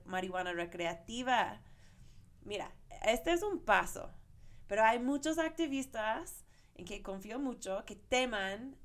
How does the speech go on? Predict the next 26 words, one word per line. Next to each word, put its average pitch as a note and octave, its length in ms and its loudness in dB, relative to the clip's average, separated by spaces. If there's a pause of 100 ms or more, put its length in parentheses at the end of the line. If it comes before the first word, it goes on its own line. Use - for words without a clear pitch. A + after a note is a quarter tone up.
que F#3+ 340 0
habrán F#3+ 320 2
hecho G3 520 -2
modificaciones F#3+ 1200 -4
a F3 80 -2
la E3+ 140 0
versión E3+ 460 -4
del D#3+ 140 -4
Senado. F3 680 -2 (720)
Eh, D#3+ 580 -2
modificaciones F#3+ 800 -4
que E3+ 400 -4
prior-, E3+ 380 0 (540)
priorizan F#3 1040 -4
ganancias E3 480 -6
cooperativas E3+ 680 -4
sobre G#3 680 2
los - 220 -2
derechos D#3+ 400 -6
personales. D#3+ 920 -2 (760)
Em, D#3+ 320 -8 (160)
este F3 220 -6
es G3 120 -6
todo G#3 360 0
un F#3 140 -10
tema. G3+ 400 0